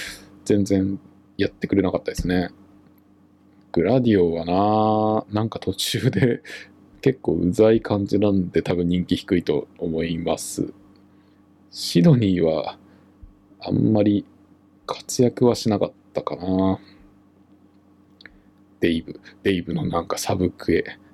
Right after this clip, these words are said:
こいつらのサブクエが、こいつもか。釣りクエとか。あ、こいつもね。サブクエ勢が。てか、ほとんどサブクエか。キャラクター的にはね。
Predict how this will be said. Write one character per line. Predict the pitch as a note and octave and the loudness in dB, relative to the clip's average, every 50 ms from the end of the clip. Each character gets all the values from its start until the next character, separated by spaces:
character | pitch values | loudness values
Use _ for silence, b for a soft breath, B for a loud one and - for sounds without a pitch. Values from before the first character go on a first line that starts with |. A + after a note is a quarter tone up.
| B _ | B _
こ | - - C3+ | 2 4 4
い | A#2+ | 4
つ | - - D3 D3 | 4 2 2 2
ら | - | 2
の | - - | 2 -2
サ | - - - G#2+ | -6 -2 0 0
ブ | A2 - B2+ | 0 0 -2
ク | - _ - - | -6 _ 0 2
エ | B2 A#2+ A#2+ | 2 2 2
が、 | A#2+ A2+ G2+ B B B B B B B B B B - - - - - | 0 -2 -4 B B B B B B B B B B -12 -12 -12 -6 -4
こ | - - B2+ | 0 2 2
い | A#2+ - | 2 2
つ | - B2 | 0 -2
も | A#2 | -2
か。 | A2 - - - - - B B B B B B _ _ - | -2 -6 -16 -18 -18 -20 B B B B B B _ _ -12
釣 | - - G#2 F#2+ - G2 | -4 -2 0 0 0 -2
り | - - - | -4 -8 -10
ク | - - A2+ | 2 4 6
エ | G2+ G2+ | 6 6
と | - - - | 4 0 0
か。 | - - - - - - - - - | 0 -2 -4 -4 -16 -18 -20 -20 -12
あ、 | - - | -12 -10
こ | - - - A#2 | -2 2 2 2
い | A2 | 2
つ | - - A2+ | 0 -2 -4
も | A2 G#2+ | -2 -4
ね。 | A2 - _ _ _ | -6 -12 _ _ _
サ | - - - G#2+ | -8 -4 -4 0
ブ | A#2 C3 B2+ | 2 2 2
ク | B2+ - - C3+ B2+ | 2 4 6 8 8
エ | B2+ B2+ | 8 8
勢 | B2+ B2 - F2 E2+ F2 | 6 2 -4 -4 -2 -2
が。 | - D#2+ D2 - D#2 - - - - - | 0 -2 -2 -2 -4 -12 -12 -20 -12 -4
て | - - | -4 -4
か、 | - | -2
ほ | - G#2+ | -2 -2
と | F#2+ B2 F3 | 2 4 4
ん | F3+ | 4
ど | G#2+ F2 | 4 2
サ | - - F#2+ F#2+ G#2 | -2 -4 -4 -2 2
ブ | A#2 C3+ D3 | 2 2 0
ク | - - D#3 | 4 4 4
エ | D3+ D3 | 4 4
か。 | D3 D3 C3 - - - - - _ _ | 2 -2 -2 -2 -14 -20 -20 -20 _ _
キ | - - | -6 -4
ャ | - | -4
ラ | - | -6
ク | - - | -6 -4
タ | - E2+ | -6 -6
ー | D#2+ | -6
的 | - - - F2 | -4 -6 -6 -6
に | - | -6
は | - - | -8 -20
ね。 | - - | -20 -20